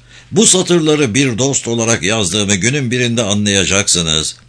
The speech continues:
Goethe tarihe Tanrı'nın gizemli atölyesi der.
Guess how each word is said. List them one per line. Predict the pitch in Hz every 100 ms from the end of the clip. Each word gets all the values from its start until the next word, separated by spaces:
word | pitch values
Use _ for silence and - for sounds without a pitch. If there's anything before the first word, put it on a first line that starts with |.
| - - - - -
Goethe | 170 170 202 170 135
tarihe | 101 95 90 87 98 104
Tanrı'nın | - 139 147 156 160
gizemli | 131 131 143 117 139
atölyesi | 113 110 117 98 92 98 85
der. | 82 82